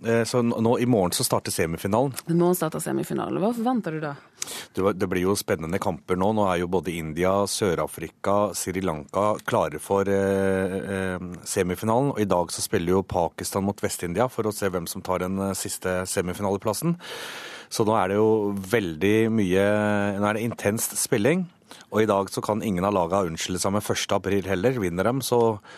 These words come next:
Speaker 1: er det, er det reelt. Det er ikke det at det var første april, at de tapte.
Speaker 2: Men så er det, eh, altså du skal kommentere for N R K. Hvordan er interessen for dette i Norge?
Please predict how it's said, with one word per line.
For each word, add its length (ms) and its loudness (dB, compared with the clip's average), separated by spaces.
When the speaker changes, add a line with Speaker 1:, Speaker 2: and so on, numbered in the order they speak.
Speaker 1:
er 240 2
det, 80 -4
er 220 2
det 80 -2
reelt. 340 2
Det 80 2
er 80 2
ikke 160 0
det 80 6
at 160 0
det 80 -2
var 80 2
første 240 -4
april, 240 0
at 140 -6
de 80 2
tapte. 240 0
Speaker 2:
Men 240 2
så 240 2
er 160 4
det, 140 4
eh, 920 0
altså 260 -2
du 80 -2
skal 160 -6
kommentere 520 0
for 360 -2
N 120 0
R 40 -4
K. 240 0
Hvordan 280 2
er 280 -2
interessen 480 0
for 160 -2
dette 320 -6
i 140 -2
Norge? 320 -2